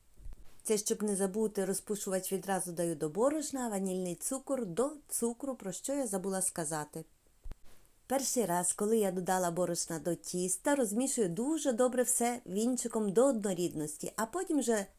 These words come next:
додаю борошна приблизно в два заходи та розмішую. В кінцевому результаті це має бути густе та в'язке тісто. Я вже накришила три яблука ось такими шматочками і зараз їх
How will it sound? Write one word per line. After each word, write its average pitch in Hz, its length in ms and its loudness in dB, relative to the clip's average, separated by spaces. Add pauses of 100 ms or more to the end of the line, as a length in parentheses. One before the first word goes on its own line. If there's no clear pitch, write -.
додаю 190 440 2
борошна 277 480 0
приблизно 269 520 0
в - 20 0
два 269 260 0
заходи 240 500 -2
та 320 300 -2 (180)
розмішую. 165 720 -2 (1400)
В - 120 -14
кінцевому 208 580 4
результаті 190 560 0
це 214 120 -2
має 196 200 2
бути 196 240 2
густе 208 720 2
та 208 100 0
в'язке 202 520 4 (180)
тісто. 165 520 -2 (920)
Я 233 100 4
вже 208 140 2
накришила 180 560 0
три 170 180 -2
яблука 285 480 0
ось 202 100 -2
такими 180 360 -2
шматочками 294 800 -2
і 208 100 0
зараз 277 560 2
їх 269 220 -2